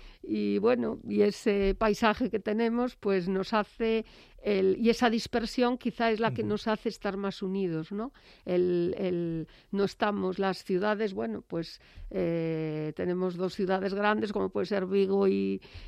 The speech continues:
Speaker 1: y Coruña, pero luego el resto, pues, no son ciudades grandes y lo que nos hace, pues, eh, es el, el, el unirnos a la hora de compartir, pues, experiencias. Quizás sea ese el,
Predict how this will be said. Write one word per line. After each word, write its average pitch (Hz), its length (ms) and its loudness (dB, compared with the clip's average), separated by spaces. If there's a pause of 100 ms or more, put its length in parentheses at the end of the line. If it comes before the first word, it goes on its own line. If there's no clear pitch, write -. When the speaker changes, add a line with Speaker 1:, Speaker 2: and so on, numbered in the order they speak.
Speaker 1:
y 208 180 2
Coruña, 220 520 2
pero 196 220 2
luego 196 240 4
el 208 80 4
resto, 208 380 0
pues, 185 220 -2
no 190 220 2
son 185 500 -2
ciudades 185 560 0
grandes 220 520 -2
y 233 40 -2
lo 175 140 -2
que 180 100 -8
nos 175 220 -8
hace, 185 240 -4
pues, 170 420 -4 (320)
eh, 165 480 -2
es 180 300 -2
el, 165 420 0
el, 165 420 0
el 190 200 4
unirnos 233 640 2 (220)
a 185 100 0
la 180 140 0
hora 214 160 0
de 233 100 -4
compartir, 170 720 -4
pues, - 200 -8
experiencias. 180 640 -6
Quizás 196 340 -8
sea 180 240 -2
ese 180 240 -4
el, 170 320 -2